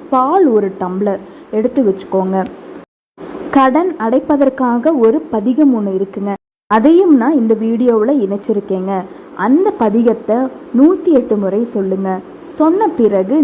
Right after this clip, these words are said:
நெய்வேத்தியத்தை, தானமா நெய்வேத்தியத்தை ஏதாவது ஒரு ரெண்டு பேருக்கு கொடுங்க. இல்ல அவ்வளோ எங்களால செய்ய முடியாதுன்னு நினைக்கிறவங்க ஒரு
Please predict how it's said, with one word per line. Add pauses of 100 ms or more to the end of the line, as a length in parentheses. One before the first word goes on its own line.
நெய்வேத்தியத்தை, (680)
தானமா (100)
நெய்வேத்தியத்தை
ஏதாவது
ஒரு
ரெண்டு
பேருக்கு
கொடுங்க. (400)
இல்ல
அவ்வளோ
எங்களால
செய்ய
முடியாதுன்னு
நினைக்கிறவங்க (300)
ஒரு